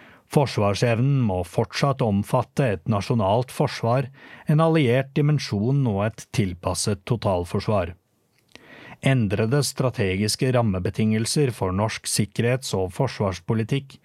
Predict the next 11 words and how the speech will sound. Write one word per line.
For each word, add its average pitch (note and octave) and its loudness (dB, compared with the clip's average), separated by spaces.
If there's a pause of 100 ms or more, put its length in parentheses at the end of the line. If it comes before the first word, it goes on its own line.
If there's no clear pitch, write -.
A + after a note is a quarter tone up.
(400)
forsterker D#3 2
behovet C3 2
for C#3 0
en C#3 2
bred G2+ 2
maritim A2 0
satsing B2 0
i F#2 -2
forsvaret F#2 -2
av A2+ 2
Norge, B2 0